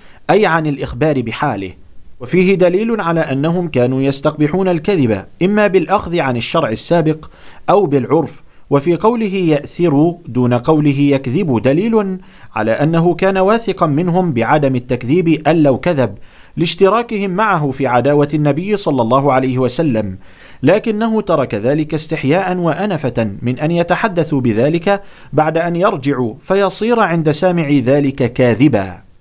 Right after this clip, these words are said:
وفي رواية ابن إسحاق التصريح بذلك،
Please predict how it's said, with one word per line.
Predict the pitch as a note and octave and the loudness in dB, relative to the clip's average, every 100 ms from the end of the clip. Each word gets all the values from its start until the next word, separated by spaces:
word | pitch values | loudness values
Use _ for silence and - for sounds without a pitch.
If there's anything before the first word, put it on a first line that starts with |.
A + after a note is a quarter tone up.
| - | -10
وفي | B2 A#2+ D3+ C#3+ | -2 2 4 4
رواية | D#3 G#3+ G#3 | 4 2 0
ابن | F#3+ F3+ | -2 -4
إسحاق | F3+ D#3+ - E3 D3+ D#3+ E3+ - - - D3 | -4 -6 -2 -2 0 0 -2 -6 -20 -4 -2
التصريح | D#3+ D#3+ D3+ D#3 E3 F#3+ | 0 0 -2 2 0 2
بذلك، | F3 C3 B2 D3 G2+ | 0 2 2 0 -4